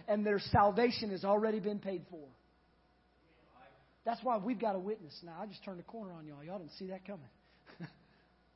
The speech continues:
But it's already done. Somebody say, "It's already done." It's already been done. We have everything that God said is ours. The baptism of the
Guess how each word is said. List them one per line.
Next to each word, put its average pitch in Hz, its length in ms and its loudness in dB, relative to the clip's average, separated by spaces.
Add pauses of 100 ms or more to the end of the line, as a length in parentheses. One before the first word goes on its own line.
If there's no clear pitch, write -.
But 247 100 2
it's 262 160 -2
already 262 340 4
done. 262 480 0
Somebody 269 240 2
say, 269 180 0
"It's 269 140 -2
already 277 320 2
done." 285 280 0 (720)
It's 302 140 -2
already 269 320 8
been 262 220 2
done. 285 360 4 (280)
We 277 160 4
have 247 240 6
everything 285 680 6 (160)
that 233 160 2
God 254 260 10 (100)
said 269 160 8
is 254 200 0
ours. 247 340 6 (280)
The 226 60 6
baptism 277 640 6
of 269 100 2
the 262 80 -2